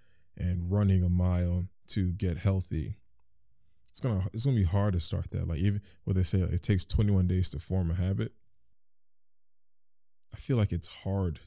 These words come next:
to even, to, I think it's more than that, to actually form the habit and keep it going. But if you were to say, "I'm gonna eat Twizzlers for <laughs> twenty-one days,"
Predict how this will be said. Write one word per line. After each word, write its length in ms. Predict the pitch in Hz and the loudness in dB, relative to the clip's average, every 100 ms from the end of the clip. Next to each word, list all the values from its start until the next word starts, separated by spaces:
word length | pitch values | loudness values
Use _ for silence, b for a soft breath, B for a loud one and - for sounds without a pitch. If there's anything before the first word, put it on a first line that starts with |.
| - | -8
to 120 | 90 | -4
even, 340 | 92 87 85 - | -2 -2 -4 -4
to, 220 | 92 85 - | -2 -2 -2
I 60 | 92 | -2
think 180 | 101 | 0
it's 80 | 90 | 0
more 260 | 90 92 92 | 0 0 2
than 140 | 85 | 0
that, 240 | 85 67 - - - - - - - - | 0 -4 -8 -20 -20 -20 -20 -20 -20 -6
to 80 | 92 | -6
actually 240 | - 85 | -4 -8
form 360 | - - 95 90 | -8 -4 0 0
the 40 | |
habit 300 | 85 87 78 | 0 0 -2
and 100 | 71 | -6
keep 300 | - - 85 | -10 -8 -6
it 100 | 76 | -4
going. 360 | 82 87 53 - - - - - - - - - - - - - - - - - - - - - - - | -4 -4 -6 -12 -20 -20 -20 -20 -20 -20 -20 -20 -20 -20 -20 -20 -20 -20 -20 -20 -20 -20 -20 -20 -20 -8
But 200 | 98 92 | -2 0
if 160 | 92 104 | 0 0
you 100 | 101 | 0
were 100 | 98 | 0
to 140 | 98 | -2
say, 380 | - 92 90 85 - | -2 0 -2 -4 -2
"I'm 180 | 107 110 | 0 2
gonna 220 | 104 104 | 2 0
eat 280 | - 92 80 | -2 -4 -4
Twizzlers 540 | - 110 98 87 87 | -2 0 0 0 -4
for 100 | - | -6
<laughs> 0 | |
twenty-one 920 | 87 - - - 123 - - 165 151 131 | 2 2 2 -6 -6 -8 -8 -4 -4 -4
days," 500 | 117 - - - | -6 -10 -18 -20